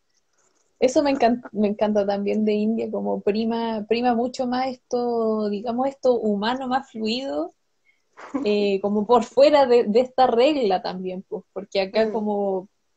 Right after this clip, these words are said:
Speaker 1: no sé, allá hay semáforos en algunos lugares, <laughs> básicamente de dibujo.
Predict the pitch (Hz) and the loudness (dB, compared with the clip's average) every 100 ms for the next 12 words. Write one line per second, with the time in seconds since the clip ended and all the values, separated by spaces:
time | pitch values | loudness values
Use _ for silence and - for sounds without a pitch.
0 | - 202 202 - 202 202 175 _ _ - | -12 -8 -6 -2 0 0 -4 _ _ -2
1 | 170 196 226 226 202 220 - 247 240 226 | 0 4 2 2 0 0 0 -2 -2 -4
2 | 208 208 220 233 226 196 214 214 - _ | -2 0 0 -2 -2 0 0 -2 -8 _
3 | - - - - 202 - - - - 392 | -16 -16 -14 -6 -4 -2 -4 -6 -4 -4
4 | - - 202 214 208 202 208 214 208 - | -2 -2 -2 -4 2 4 6 4 2 4
5 | 208 208 208 202 202 208 254 294 247 | 4 4 4 6 6 6 6 6 6